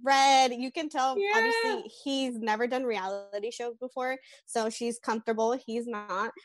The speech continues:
Speaker 1: So I think we're gonna see a little bit more of Artem getting comfortable throughout the season. That's why I don't think we've gotten to see a lot of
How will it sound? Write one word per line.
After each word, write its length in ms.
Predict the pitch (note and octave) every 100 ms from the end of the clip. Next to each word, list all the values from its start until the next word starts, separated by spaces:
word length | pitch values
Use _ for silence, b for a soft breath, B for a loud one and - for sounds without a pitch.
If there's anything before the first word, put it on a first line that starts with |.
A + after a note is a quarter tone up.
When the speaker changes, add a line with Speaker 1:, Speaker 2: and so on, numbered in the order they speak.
| B
Speaker 1:
So 100 | D#4+
I 60 | D#4+
think 220 | F#4+ G4+
we're 120 | G4+
gonna 200 | E4+ E4
see 120 | - C#4
a 40 |
little 200 | B3+ A#3+
bit 160 | A#3 A3+
more 260 | G#3 G3+ G#3
of 60 | A3
Artem 420 | G3 G3 G3 G3+ G3+
getting 400 | F#3+ G3 F#3 - _ _
comfortable 460 | - G#3+ G#3+ G#3+ A3
throughout 380 | G#3 G3+ F#3+ F#3
the 80 | G#3
season. 320 | G3+ G3 G#3
That's 220 | G3+ G3
why 60 | A3
I 40 |
don't 120 | G#3 G#3
think 140 | G3+
we've 160 | G3+ G3+
gotten 320 | F#3 F3+ -
to 100 | -
see 140 | G#3+ F#3+
a 80 |
lot 260 | F#3 F3
of 100 | E3+